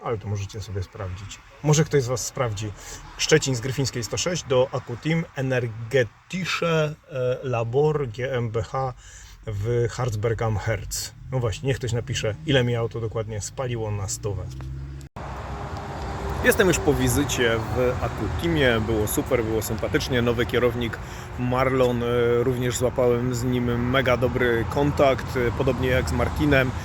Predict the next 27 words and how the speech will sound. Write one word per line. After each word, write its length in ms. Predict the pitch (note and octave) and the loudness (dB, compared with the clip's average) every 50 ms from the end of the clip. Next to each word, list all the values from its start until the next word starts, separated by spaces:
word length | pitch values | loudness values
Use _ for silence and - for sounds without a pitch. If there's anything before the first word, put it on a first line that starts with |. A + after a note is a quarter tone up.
| - - - - | -8 -8 -4 0
Jest 140 | D3 C#3+ - | 0 0 2
petarda. 640 | - C#3+ B2+ - D3 D3+ D3+ C#3 D3+ C#3+ C3+ C3+ - - - - - - - - C3 | 0 0 2 4 6 6 6 6 6 6 6 4 2 -2 -8 -12 -12 -10 -8 -4 -2
E, 100 | B2+ A#2+ | -2 0
zatrzymałem 640 | C3+ C#3+ - - - C#3+ C#3 C#3 C3+ C3 C3 B2 | 0 0 0 0 0 0 2 2 2 2 2 0
się 200 | - - C3 B2+ | 0 2 2 2
na, 440 | B2 B2 B2 A#2+ A#2+ A#2+ A#2 A#2 A#2 A2 G2+ - B2+ | 2 2 2 2 2 2 2 2 0 -2 -4 -2 0
e, 160 | B2 A#2+ A#2 | 0 2 2
wylocie 420 | A2 B2 B2+ B2+ B2 - - A#2+ | 2 2 2 2 2 2 0 -2
z 80 | - - | -2 0
Harzbergu, 800 | - B2 A#2+ G#2+ A#2 A#2 C#3+ D3+ D3 C3+ C3 C#3 C#3 C#3 C3+ B2+ - - - - - - - - | 0 0 0 0 2 4 4 6 6 4 4 4 4 4 4 4 2 -2 -6 -8 -8 -6 -4 2
bo 140 | C#3 G#3 | 4 4
liczyłem 480 | G3+ F3 D#3 - - D3+ D3+ C3+ C3 C3+ | 6 4 4 4 4 6 6 6 6 4
na 120 | C#3 C#3+ | 2 2
to, 140 | - - C3 | 2 2 2
że 100 | - C3 | 2 2
w 80 | - - | 2 2
tym 220 | - D3 D3 C#3 | 4 4 6 6
miejscu, 560 | C#3 C#3 C#3 B2+ - - - C#3+ C#3+ C#3+ C3+ A#2+ - - - - - - - - - - - - - - - - - - - | 6 6 4 4 4 2 4 6 6 6 6 4 0 -4 -8 -10 -10 -12 -12 -12 -12 -12 -12 -12 -12 -14 -14 -14 -16 -2 2
poza 240 | C#3+ D3 C#3 C#3+ C3+ | 2 4 6 6 6
tym, 200 | - D#3 D#3 D3+ | 6 6 6 6
że 180 | A#2+ C#3 C#3 | 6 4 4
w 40 | - | 4
takich 360 | - C#3+ A#2+ - - - - | 2 0 0 2 2 2 2
miejscach 400 | C#3+ C#3+ D#3 D3 - - C#3 A#2 | 4 2 2 2 2 2 2 2
ludzie 300 | B2 C3+ C#3+ C3+ C#3+ C#3 | 4 2 4 4 4 4
zatrzymują 760 | A#2 C3 C3 - - - C#3 C3+ C#3 C#3+ C#3 C3+ C3 C3+ C3+ C3 | 4 2 0 0 0 2 2 4 4 6 6 6 6 4 2 2
się, 480 | - - - C#3+ C#3 C3+ C3+ C3+ B2 | 2 2 4 6 6 8 6 6 4